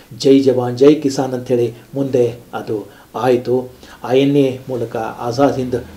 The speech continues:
ಫೌಜ್ನ ಮೂಲಕ ಕದಂ ಕದಂ ಬಢಾಯೇ ಜಾ, ಖುಷಿ ಕೆ ಗೀತ್ ಗಾಯೇ ಜಾ,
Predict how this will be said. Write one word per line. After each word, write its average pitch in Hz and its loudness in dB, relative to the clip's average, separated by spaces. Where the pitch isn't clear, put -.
ಫೌಜ್ನ 165 4
ಮೂಲಕ 117 -6
ಕದಂ 151 4
ಕದಂ 147 4
ಬಢಾಯೇ 139 10
ಜಾ, 139 8
ಖುಷಿ 139 6
ಕೆ 151 4
ಗೀತ್ 139 6
ಗಾಯೇ 135 6
ಜಾ, 131 4